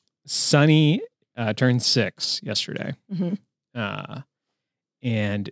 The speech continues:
Speaker 1: she has started yelling baby after stuff.
Speaker 2: Well, I think she's heard us do
Speaker 1: Yes.
Speaker 2: the, the, like, Maui
Speaker 1: Yeah.
Speaker 2: baby or whatever.
Speaker 1: And I'm all for it.
Speaker 2: <laughs>
Speaker 1: I'm just a huge, huge fan of it, and I
Speaker 2: Mm-hmm.
Speaker 1: never want it to stop. Um,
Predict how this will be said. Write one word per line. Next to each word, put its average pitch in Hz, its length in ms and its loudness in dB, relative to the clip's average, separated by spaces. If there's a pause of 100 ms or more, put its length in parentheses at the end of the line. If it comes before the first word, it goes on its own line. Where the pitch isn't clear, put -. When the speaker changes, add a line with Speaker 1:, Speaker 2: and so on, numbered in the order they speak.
Speaker 1:
she 135 440 0
has 120 180 0
started 113 460 -2
yelling 110 640 0
baby 113 440 0
after 156 260 -2
stuff. - 600 -2
Speaker 2:
Well, 233 120 4
I 247 120 6
think 370 200 2
she's 294 240 2
heard 247 200 6
us 208 220 4
do 208 160 4
Speaker 1:
Yes. 190 340 6
Speaker 2:
the, 196 60 4
the, 190 40 6
like, 185 260 2
Maui 190 260 6
Speaker 1:
Yeah. 220 40 6 (200)
Speaker 2:
baby 349 340 8
or 208 120 4
whatever. 196 320 4 (680)
Speaker 1:
And 131 120 6
I'm 123 120 8
all 120 180 8
for 120 280 -4
it. - 120 -14 (540)
Speaker 2:
<laughs> - 1000 0
Speaker 1:
I'm 120 120 -2
just 120 180 2
a 120 60 4
huge, 117 600 4
huge 113 300 2
fan 110 220 -4
of 117 100 0
it, 143 240 4
and 214 140 2
I - 40 4
Speaker 2:
Mm-hmm. 208 100 4
Speaker 1:
never 107 180 0
want 110 160 0
it 104 80 -4
to 110 80 -8
stop. 101 400 -2 (1000)
Um, 107 680 0